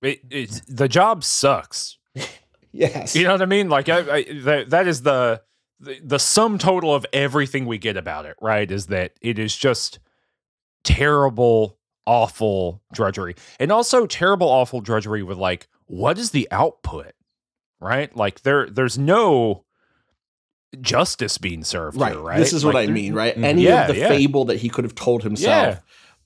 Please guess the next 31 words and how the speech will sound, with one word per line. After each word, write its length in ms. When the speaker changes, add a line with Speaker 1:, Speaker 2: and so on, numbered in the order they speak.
Speaker 2:
about 320
what 140
it 80
was 200
he 100
did. 240
I 40
mean, 140
he 80
still 180
tells 300
that 160
fable. 340
We 100
still, 280
we 100
still 220
Speaker 3:
Right. 300
Speaker 2:
get 80
that 260
bit. 280
But 240
it's 160
very 360
clear 300
to 120
the 120
reader 360
that 280
he 460
is, 360